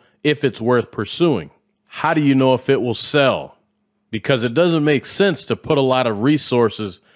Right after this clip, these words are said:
into something that doesn't sell. In this case, it is usually a good idea to test the market to ensure there is enough demand.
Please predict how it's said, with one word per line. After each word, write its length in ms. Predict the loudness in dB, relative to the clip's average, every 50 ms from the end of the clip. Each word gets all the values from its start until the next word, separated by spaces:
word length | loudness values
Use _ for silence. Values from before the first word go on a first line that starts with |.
| _ _ _ -4
into 240 | -2 -2 0 0 -2
something 500 | -4 -2 0 0 0 0 -2 -2 0 0
that 160 | 0 0 0
doesn't 320 | 0 0 0 -2 -6 -8
sell. 500 | -8 -4 -2 0 0 0 -2 -6 -10 _ _ _ _ _ _ _ _ _ _ _ -2
In 140 | 0 2
this 220 | 4 2 2 0 -2
case, 400 | -2 0 2 2 2 0 0 0
it 100 | 0 0
is 220 | 0 -2 -2 -2
usually 420 | -2 0 0 0 0 2 2 4 2
a 60 | 2
good 220 | 0 0 2 2
idea 420 | 2 2 0 0 0 0 0 0 0
to 80 | -2
test 400 | -4 -4 -2 0 0 0 -2 -4
the 80 | -4 -2
market 580 | 0 2 2 0 0 -2 -4 -6 -6 -6 _ -8
to 160 | -4 -2 -2
ensure 560 | -2 -4 -6 -4 0 2 2 4 4 2 0
there 300 | -2 -2 -2 0 0 2
is 140 | 0 0 -2
enough 360 | -2 -4 -2 -4 -4 -4 -6
demand. 500 | -6 -4 -4 -2 -2 -2 -2 -4 -6 -10